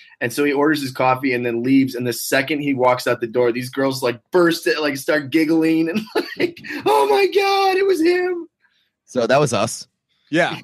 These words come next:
Speaker 3: yeah, that was, we, we actually, we were working there that day.
Speaker 1: <laughs>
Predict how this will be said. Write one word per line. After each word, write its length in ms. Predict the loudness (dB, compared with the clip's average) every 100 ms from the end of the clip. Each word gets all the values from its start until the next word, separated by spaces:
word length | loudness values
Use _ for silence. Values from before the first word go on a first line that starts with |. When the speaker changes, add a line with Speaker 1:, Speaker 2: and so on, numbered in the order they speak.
| -2
Speaker 3:
yeah, 160 | 0 0
that 140 | 2 2
was, 180 | 2
we, 140 | 0 -4 -4
we 200 | 0 2
actually, 340 | 2 0 0
we 100 | 2
were 100 | 2 0
working 300 | -2 -6 -12
there 140 | -12
that 200 | -12 -16
day. 200 | -16 -10 -8 -8 -8 -8 -10 -12 -14 -8
Speaker 1:
<laughs> 420 | -6 -4 -6